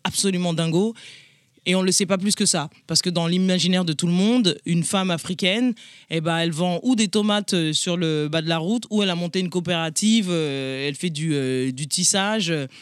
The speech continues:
et puis, euh, il y a, euh, je sais pas moi, une femme qui fait de la déco, euh, qui vient et lui acheter ses productions et, et les présente, euh, les présente à, euh, dans un salon à, à Paris, la porte de Champéret,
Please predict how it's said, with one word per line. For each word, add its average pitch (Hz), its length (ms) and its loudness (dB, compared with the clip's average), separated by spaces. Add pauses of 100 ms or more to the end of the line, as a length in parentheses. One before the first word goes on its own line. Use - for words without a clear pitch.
(220)
et 156 100 2
puis, 202 300 4
euh, 147 380 0
il 147 80 -2
y 165 40 0
a, 175 360 -2
euh, 131 360 -2
je 131 100 -6
sais 143 160 -2
pas 170 160 -2
moi, 160 180 -2
une 151 180 -4
femme 190 320 0
qui 165 120 -6
fait 165 120 -4
de 156 60 -4
la 156 80 0
déco, 196 580 0
euh, 147 120 -2 (280)
qui 185 160 0
vient 190 400 2
et 160 340 2
lui 160 160 0
acheter 160 280 0
ses 180 120 0
productions 190 640 0
et, 180 40 2
et 170 180 0
les 170 140 0
présente, 175 460 -4
euh, 131 460 0
les 147 120 0
présente 170 400 -4
à, 135 320 -2
euh, 135 400 -2
dans 143 240 -6
un 160 40 -6
salon 165 380 0
à, 135 300 0
à 135 160 -2
Paris, 160 260 0
la 156 120 0
porte 139 180 -6
de 151 80 0
Champéret, 135 440 -2